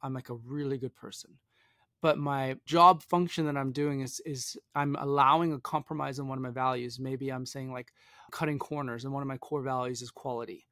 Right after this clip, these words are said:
Well, my identity of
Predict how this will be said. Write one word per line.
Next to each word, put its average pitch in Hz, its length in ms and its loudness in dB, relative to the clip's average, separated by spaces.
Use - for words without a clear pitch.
Well, 151 380 2
my 143 580 -2
identity 160 720 0
of 135 240 -6